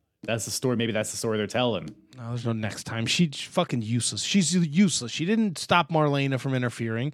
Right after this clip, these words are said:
Speaker 2: and it cost him the match. He got hit with the curtain call.
Speaker 1: Yeah, well,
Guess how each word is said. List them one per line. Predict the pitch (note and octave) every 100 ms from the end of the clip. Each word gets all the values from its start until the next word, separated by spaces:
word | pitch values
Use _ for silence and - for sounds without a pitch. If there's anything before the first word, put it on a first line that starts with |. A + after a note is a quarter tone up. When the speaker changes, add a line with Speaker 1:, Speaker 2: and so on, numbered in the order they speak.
| - - -
Speaker 2:
and | F3+
it | G3
cost | - A3+ G#3
him | A3+ A3
the |
match. | A3+ F#3 A2
He | - D#3
got | F3 E3
hit | F3+
with | D#3+
the | D#3+
curtain | - G3 A#2+
call. | G2+ G2+ G#2+ _ _ _ _
Speaker 1:
Yeah, | A#2 A2 G#2+ G2+
well, | F2 D#2+ D#2